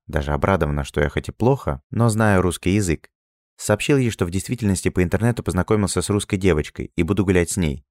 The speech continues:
поэтому не нужно включать меня в экскурсии, но если что, я всегда буду на телефоне. Та немного подумала и согласно кивнула. Ничего необычного в моей просьбе не было,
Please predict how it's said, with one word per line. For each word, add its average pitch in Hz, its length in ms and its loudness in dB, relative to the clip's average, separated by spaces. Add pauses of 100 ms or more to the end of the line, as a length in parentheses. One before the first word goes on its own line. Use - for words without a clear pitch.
поэтому 107 340 2
не 117 80 2
нужно 98 240 2
включать 82 360 -2
меня 78 180 0
в - 40 -4
экскурсии, - 560 -6 (140)
но 76 140 -4
если 78 200 -4
что, 139 160 -2
я 127 100 2
всегда 87 300 -2
буду 87 180 0
на 90 120 2
телефоне. 82 560 -2 (880)
Та 147 140 0
немного 101 360 0
подумала 131 440 2
и 101 80 0
согласно 107 440 0
кивнула. 76 540 -4 (240)
Ничего 80 280 -2
необычного 85 540 2
в 82 40 0
моей 85 220 2
просьбе 87 320 0
не 113 160 2
было, 71 240 -6